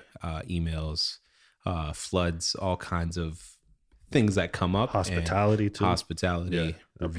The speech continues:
Speaker 1: reviews.
Speaker 2: Yep.
Speaker 1: Yeah, so that, that's awesome. Um, where do you see yourself? You want another property. Where do you see yourself in, like, five years? Just more rentals, less work?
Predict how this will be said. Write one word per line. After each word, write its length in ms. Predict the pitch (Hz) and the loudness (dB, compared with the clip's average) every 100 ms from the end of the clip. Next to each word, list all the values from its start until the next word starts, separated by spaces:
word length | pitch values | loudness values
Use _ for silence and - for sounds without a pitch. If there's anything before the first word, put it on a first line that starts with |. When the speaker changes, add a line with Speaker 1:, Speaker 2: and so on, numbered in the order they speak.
| 85 | 0
Speaker 1:
reviews. 340 | 82 80 - - - | 0 -2 -6 -8 -6
Speaker 2:
Yep. 180 | 87 87 _ _ _ _ | -6 -6 _ _ _ _
Speaker 1:
Yeah, 160 | 90 80 | -6 -2
so 320 | - 87 82 | 0 0 0
that, 200 | 98 - | -2 -2
that's 160 | 113 - | -2 0
awesome. 360 | 85 85 85 - _ _ _ | -2 -2 -6 -8 _ _ _
Um, 560 | 92 87 87 85 82 - | 2 4 2 0 -2 -4
where 240 | 123 170 254 | 2 4 6
do 80 | 190 | 4
you 80 | 160 | 4
see 180 | - | 4
yourself? 800 | 104 92 101 95 85 - - - _ _ _ | 4 4 4 4 2 -6 -16 -20 _ _ _
You 100 | 123 | 6
want 140 | 123 | 6
another 220 | 110 98 98 | 6 4 2
property. 460 | 87 85 87 85 | 0 -2 -2 -2
Where 120 | 95 | 2
do 60 | 135 | 2
you 40 | 127 | 2
see 120 | 107 | 2
yourself 280 | 95 87 87 | 0 -2 -4
in, 60 | |
like, 140 | 78 - | -8 -6
five 240 | 64 82 | -6 -6
years? 200 | 60 - | -8 -8
Just 180 | - - | -6 2
more 100 | 110 | 4
rentals, 400 | 104 107 113 107 | 4 4 4 4
less 200 | 110 110 | 2 2
work? 160 | 131 | 0